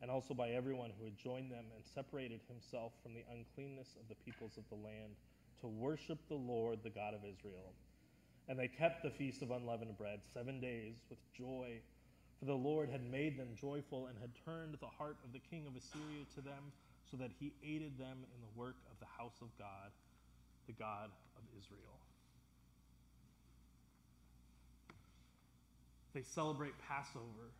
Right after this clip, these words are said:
They celebrate that our God is a God who saves, that he brought them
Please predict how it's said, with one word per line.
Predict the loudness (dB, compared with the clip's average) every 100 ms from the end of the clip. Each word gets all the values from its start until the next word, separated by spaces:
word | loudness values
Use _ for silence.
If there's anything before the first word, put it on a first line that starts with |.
| -16 -20 -20 -20 -20 -20 -20 -10 0
They | 2
celebrate | 8 8 10 8 8 6 4 -4 -14 2
that | 4 8
our | 10 10
God | 10 10 10
is | 8
a | 6
God | 6 6 4 2
who | -2
saves, | -2 -2 0 0 -2 -6 -12 -18 -8 2
that | 2
he | 4 2
brought | 2 6 10 10 8
them | 2 0